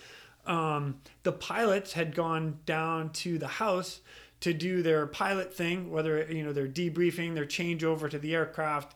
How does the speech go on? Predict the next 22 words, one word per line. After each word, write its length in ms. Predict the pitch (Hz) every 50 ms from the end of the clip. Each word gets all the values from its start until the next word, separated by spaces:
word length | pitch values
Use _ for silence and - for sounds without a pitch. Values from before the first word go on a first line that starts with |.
| -
any 260 | 160 143 135 135 -
issues, 600 | 175 185 170 - - 170 170 165 160 156 147 - - - - - - - -
what 180 | - 165 175 170
we 80 | 165
saw, 560 | 143 - - - - 185 180 175 175 170 165 165
you 160 | 165 170 156
know, 60 | 156
they 160 | 151 156 160
have 200 | 160 160 156 151
all 140 | 156 151 151
their 160 | 147 151 156
plans 360 | 151 - - 156 143 135 131
and 80 | 139 135
stuff, 280 | - - 147 151 151 -
and 180 | 151 147 143
we're, 180 | 143 151 147 143 147 - - - - -
again, 220 | 147 147 190 156
doing 240 | 127 - 151 147 147
maintenance 320 | 147 139 143 151 147 -
on 140 | - 139 143
the 80 | 143 151
aircraft. 400 | 190 208 - - 127 - -